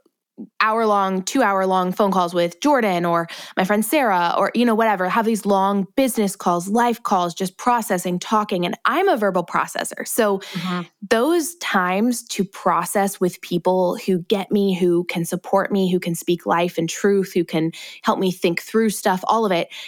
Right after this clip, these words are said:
Speaker 1: is crucial. And yet when this year got so, so crazy,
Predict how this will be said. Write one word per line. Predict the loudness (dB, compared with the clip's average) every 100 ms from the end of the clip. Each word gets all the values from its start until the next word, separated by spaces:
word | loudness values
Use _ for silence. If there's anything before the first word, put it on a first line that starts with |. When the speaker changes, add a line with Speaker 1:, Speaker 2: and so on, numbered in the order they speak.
| -4
Speaker 1:
is | -4 -2
crucial. | -2 0 0 0 0 -2 _ _ _ 0
And | 2
yet | 2 0 0
when | 2 2
this | 0 -2 -2
year | 0 2 0 0
got | 0 -2
so, | -4 -4 0 2 0
so | 0 0 0
crazy, | 0 0 0 2 2 2 0